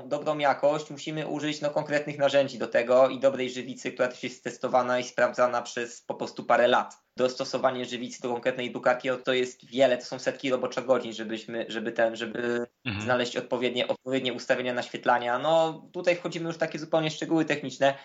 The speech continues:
Speaker 1: ale nie jest to takie proste, jak, na jakie wygląda. No i cały czas mówimy tutaj o rynku, który je-, będzie prawdopodobnie dosyć niszowy.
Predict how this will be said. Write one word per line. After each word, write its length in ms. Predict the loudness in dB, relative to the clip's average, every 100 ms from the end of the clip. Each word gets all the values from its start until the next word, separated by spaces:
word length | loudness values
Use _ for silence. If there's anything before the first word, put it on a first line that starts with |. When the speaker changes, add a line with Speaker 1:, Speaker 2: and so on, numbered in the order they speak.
| -20 -10 0
Speaker 1:
ale 240 | 2 2
nie 220 | 0 0
jest 140 | 0 -2
to 60 |
takie 220 | -4 -6
proste, 800 | -4 -4 -2 4 6 8 10 8 6
jak, 280 | 2 0 0
na 100 | 2
jakie 240 | 2 0
wygląda. 760 | -4 0 2 4 4 4 0 -4
No 180 | 0 2
i 100 | 2
cały 260 | -2 -2
czas 220 | -2 -4 -4
mówimy 320 | -8 -6 -8
tutaj 380 | -2 2 2 4
o 320 | 4 4 2
rynku, 320 | -2 -2 -6
który 260 | -4 -2 0
je-, 120 | 2
będzie 680 | 0 0 2 6 8 8 6
prawdopodobnie 640 | 0 0 0 2 2 0
dosyć 280 | -6 -8 -10
niszowy. 520 | -4 4 4 4 -4